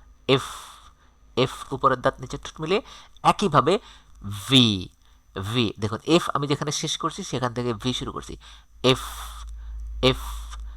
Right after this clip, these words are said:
এফ, ভি, ভি,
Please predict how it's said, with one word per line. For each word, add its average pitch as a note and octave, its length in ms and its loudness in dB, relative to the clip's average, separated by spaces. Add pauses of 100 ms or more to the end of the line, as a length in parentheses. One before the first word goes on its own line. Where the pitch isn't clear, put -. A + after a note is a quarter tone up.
(380)
এফ, C3+ 200 6 (960)
ভি, C3 220 8 (1000)
ভি, C3+ 200 6